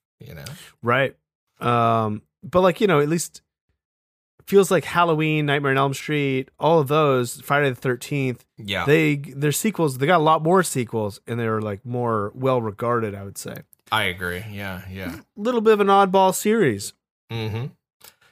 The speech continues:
Speaker 2: But
Speaker 1: hey, the original movie is a bit of an oddball too.
Speaker 2: Totally. Uh, and that's what I love about it. So we have some superlatives here. We always do this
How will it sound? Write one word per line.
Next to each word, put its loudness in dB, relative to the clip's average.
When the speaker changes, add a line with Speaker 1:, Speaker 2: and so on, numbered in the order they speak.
Speaker 2:
But 2
Speaker 1:
hey, 2
the -2
original 0
movie 2
is -4
a -8
bit -6
of -8
an -10
oddball -10
too. -10
Speaker 2:
Totally. 0
Uh, 4
and -4
that's -4
what 0
I 4
love -2
about -6
it. -12
So 4
we -2
have 0
some -8
superlatives -2
here. -4
We -4
always -2
do -4
this -4